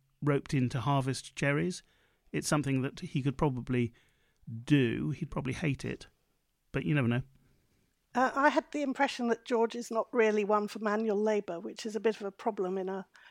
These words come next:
Speaker 2: in a farming village where all the jobs that are available really want your muscles. He, he's happy to show off his muscles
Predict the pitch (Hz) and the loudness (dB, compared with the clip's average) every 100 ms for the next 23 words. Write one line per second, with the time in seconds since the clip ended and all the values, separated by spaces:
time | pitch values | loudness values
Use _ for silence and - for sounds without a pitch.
0 | - 214 196 254 233 226 185 196 214 196 | -6 -4 4 8 8 6 0 0 -2 -2
1 | 196 - 185 208 220 196 190 180 _ _ | -2 -2 0 0 -2 0 -2 -2 _ _
2 | - 220 208 - 202 185 185 208 220 208 | -2 0 0 -6 -4 -2 0 0 -2 -2
3 | 190 202 190 190 190 196 - _ - 208 | -4 0 0 0 -2 -4 -4 _ -6 -2
4 | 208 196 - 180 202 - - - - _ | -2 -2 -4 -6 -8 -14 -20 -20 -20 _
5 | 208 208 214 214 220 208 226 269 - 247 | -6 -4 -2 -2 -4 -4 0 2 2 -2
6 | - 240 220 240 - 214 - 220 208 - | 4 6 6 4 2 0 0 -4 -6 -8